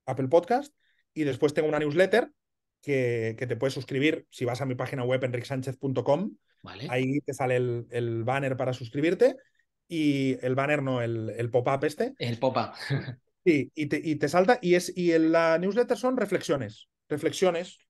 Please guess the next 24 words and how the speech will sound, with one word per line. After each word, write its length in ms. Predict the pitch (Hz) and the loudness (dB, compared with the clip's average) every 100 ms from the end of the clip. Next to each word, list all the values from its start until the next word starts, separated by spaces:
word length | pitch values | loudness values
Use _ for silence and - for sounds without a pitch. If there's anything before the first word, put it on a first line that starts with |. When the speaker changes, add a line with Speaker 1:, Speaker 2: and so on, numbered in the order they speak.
| _ | _
Speaker 1:
cosas 240 | 180 175 175 | 0 0 0
que 80 | |
se 100 | - | -6
me 60 | 175 | -2
ocurren 360 | 170 233 269 262 | 0 2 2 2
y 60 | |
que 60 | 175 | 0
las 160 | 151 | -2
escribo. 500 | 143 - 202 247 381 _ _ _ _ _ | -4 -2 2 2 0 _ _ _ _ _
Y 480 | 160 156 143 139 139 | -6 -2 0 -2 0
la 140 | 143 | 2
verdad 180 | 139 147 | 2 2
es 80 | 151 | 0
que 160 | 190 180 | 0 0
en 100 | 151 | -2
un 160 | 160 | 0
año 420 | 170 185 208 269 - _ _ | 0 0 0 -4 -8 _ _
tengo 300 | 151 156 170 | 0 4 4
diez 280 | 151 147 143 | 4 0 0
mil 200 | 160 160 | -6 -6
suscriptores. 840 | 165 - 151 165 190 269 285 - _ - | -8 -8 0 6 6 4 -2 -20 _ -10
Es 100 | 143 | -6
una 100 | 143 | -2
cosa 400 | 147 143 104 | -2 -2 -6